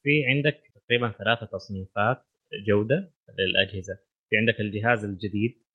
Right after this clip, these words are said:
اللي ما، ما في أي عيوب، والجهاز البي جريد اللي،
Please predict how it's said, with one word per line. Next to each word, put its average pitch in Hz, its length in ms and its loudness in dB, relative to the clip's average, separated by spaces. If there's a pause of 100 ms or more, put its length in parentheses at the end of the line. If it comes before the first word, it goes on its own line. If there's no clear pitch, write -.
اللي 95 340 0
ما، 104 100 0
ما 110 180 2
في 113 200 -2
أي 107 80 4 (100)
عيوب، 104 360 -2 (280)
والجهاز 107 480 0
البي 104 260 0
جريد 110 400 2
اللي، 98 580 -4